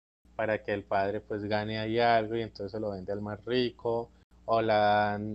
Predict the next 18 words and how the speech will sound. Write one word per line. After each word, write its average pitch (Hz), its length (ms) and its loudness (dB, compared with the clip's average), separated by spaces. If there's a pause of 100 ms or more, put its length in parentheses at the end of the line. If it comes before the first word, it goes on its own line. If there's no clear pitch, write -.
(200)
muchacha 107 420 -6
que 117 140 -6
tiene 101 340 -6
ahorita, 110 640 -4 (480)
eh, 107 200 -4 (100)
pobre 120 500 6
se - 140 -6
va 107 100 0
a 101 60 0
ir 95 100 -8
con 113 120 -12 (340)
el 104 60 -14
rico 110 360 -4
para 107 240 -2
que - 100 -10
la 101 120 -4
familia 98 380 -8
pueda 104 680 -2